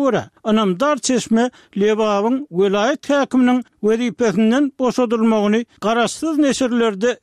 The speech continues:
sebitdäki ýer, suw meseleleri barada çap edilen habarlar bilen baglanşdyrýar. Ýöne Azatlyk ýurtda onlarça ýyl bäri dowam edýän köpçülikleýin kadr çalışmalarının mümkin bolan sebäpleri barada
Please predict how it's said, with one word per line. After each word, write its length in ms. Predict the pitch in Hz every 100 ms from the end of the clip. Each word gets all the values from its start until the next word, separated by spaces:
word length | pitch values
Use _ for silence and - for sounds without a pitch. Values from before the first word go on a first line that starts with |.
| -
sebitdäki 800 | 220 214 - - 208 196 247 277 _ _ -
ýer, 320 | 202 220 160 - _
suw 240 | - 311 311
meseleleri 560 | 277 262 247 254 247
barada 500 | 240 233 202 196 226 -
çap 260 | - 277 277
edilen 440 | 247 220 226 240 -
habarlar 640 | - 226 233 233 208 214 214
bilen 260 | 214 202 -
baglanşdyrýar. 840 | 202 208 202 202 - - 190 175 120 _ -
Ýöne 380 | 190 202 226 320 -
Azatlyk 580 | 208 220 220 208 247 262 214
ýurtda 400 | 208 196 - 247
onlarça 720 | 226 214 208 208 294 - 285
ýyl 140 | 262
bäri 360 | 254 233 233 - 165
dowam 380 | 190 233 262 233
edýän 420 | 190 202 220 220 _ -
köpçülikleýin 920 | 233 - - 226 220 214 208 277 269 _ -
kadr 380 | 233 302 294 247
çalışmalarının 920 | - 247 220 254 240 226 214 226 233 _ _
mümkin 500 | 196 220 196 - 311
bolan 280 | 294 262 254
sebäpleri 580 | - 226 226 220 - 233
barada 560 | 220 214 196 196 175